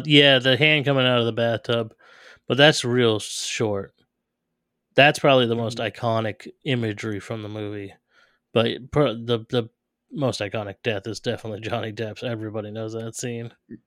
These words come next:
Speaker 2: Yeah.
Speaker 1: I'm always like, "What happened to him when he went on the other side of that bed?" Like,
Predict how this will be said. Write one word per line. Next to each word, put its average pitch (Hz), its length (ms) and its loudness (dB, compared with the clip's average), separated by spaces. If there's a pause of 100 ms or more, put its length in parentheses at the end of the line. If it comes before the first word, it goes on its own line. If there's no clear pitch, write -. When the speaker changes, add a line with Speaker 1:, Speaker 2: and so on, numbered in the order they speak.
(200)
Speaker 2:
Yeah. 123 380 -6 (420)
Speaker 1:
I'm 139 160 6
always 190 300 10
like, 156 180 6
"What 175 160 8
happened 180 320 6
to 151 100 8
him 135 100 4
when 127 100 4
he 127 80 2
went 131 160 4
on 127 100 2
the 123 80 0
other 123 160 2
side 123 300 2
of 120 60 -2
that 113 200 -4
bed?" 123 300 0
Like, 117 340 -4